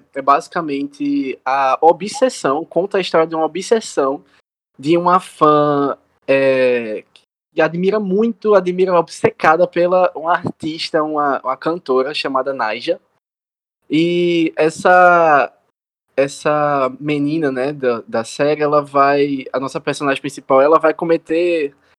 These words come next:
atrocidades em nome dessa, dessa artista, né? Ela se torna uma justiceira em relação a essa artista. E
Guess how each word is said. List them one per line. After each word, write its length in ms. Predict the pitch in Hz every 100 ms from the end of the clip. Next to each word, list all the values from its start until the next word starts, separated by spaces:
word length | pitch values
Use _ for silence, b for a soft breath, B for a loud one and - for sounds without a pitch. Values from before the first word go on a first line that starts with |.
| _ _
atrocidades 1000 | 160 185 - 196 214 - 226 151 147 156
em 100 | 175
nome 260 | 160 143 143
dessa, 720 | 135 135 151 151 147 131 -
dessa 360 | 127 135 135 139
artista, 720 | 143 143 - 120 110 - 113
né? 240 | 120 139 - _ _ _ _ _
Ela 200 | 123 131
se 120 | -
torna 260 | 143 143 147
uma 80 | 143
justiceira 580 | 147 - 190 - 143 143
em 40 |
relação 320 | 143 139 143
a 40 | 131
essa 200 | 135 151
artista. 520 | 147 117 120 - 156
E 220 | 165 190